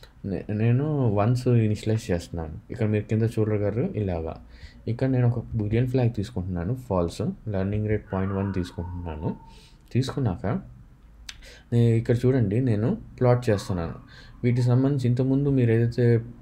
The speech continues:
dots ఉన్నాయో plot, అవే నేను ఇక్కడ plot చేస్తున్నాను. initial model వచ్చేసి ఇలా ఉంది.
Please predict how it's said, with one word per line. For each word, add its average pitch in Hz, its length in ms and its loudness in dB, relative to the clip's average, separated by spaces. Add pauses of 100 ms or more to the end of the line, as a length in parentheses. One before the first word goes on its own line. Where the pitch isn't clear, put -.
(340)
dots 104 340 2
ఉన్నాయో 101 200 2
plot, 95 380 0
అవే 117 320 2
నేను 117 180 6
ఇక్కడ 107 160 -2
plot 95 440 -2
చేస్తున్నాను. 90 520 -4 (380)
initial 135 380 2
model 110 300 4
వచ్చేసి 107 320 -2
ఇలా 107 300 0
ఉంది. 82 320 -4